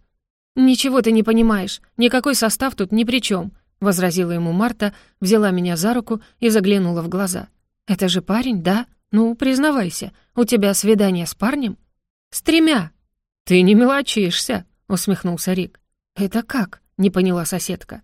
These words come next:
«Договорилась с тремя первокурсниками-боевиками, чтобы помогли мне с лабораторией», призналась я и подозвала разносчика, чтобы сделать заказ. «Так неинтересно»,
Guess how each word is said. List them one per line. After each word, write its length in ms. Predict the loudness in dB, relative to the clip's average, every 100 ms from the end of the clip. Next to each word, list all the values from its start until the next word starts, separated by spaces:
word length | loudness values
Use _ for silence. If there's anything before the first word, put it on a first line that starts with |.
| _ _ _ _ _ -6
«Договорилась 680 | -2 2 2 2 2 0 -4
с 160 | -6 -2
тремя 340 | 2 2 2
первокурсниками-боевиками, 1500 | 0 0 0 -2 -4 -4 -4 -2 0 0 2 0 -4 -6 -8
чтобы 260 | -2 -2 0
помогли 420 | 2 2 2 2
мне 220 | 2 0
с 120 | 0
лабораторией», 680 | -2 0 -2 -4 -6 -6 -12 _ _ _
призналась 640 | 0 2 2 -2 -4 -4
я 160 | -2 -4 -8 _
и 200 | 4 4
подозвала 540 | 4 0 0 0 0 2
разносчика, 640 | 0 -2 -2 -4 -6 -6
чтобы 260 | -4 -2 -2
сделать 360 | 0 -2 -2
заказ. 460 | -4 -6 -10 -14 -18 _ _ _ _ _ _
«Так 200 | -2 0
неинтересно», 920 | 2 0 0 0 2 2 0 -4 -8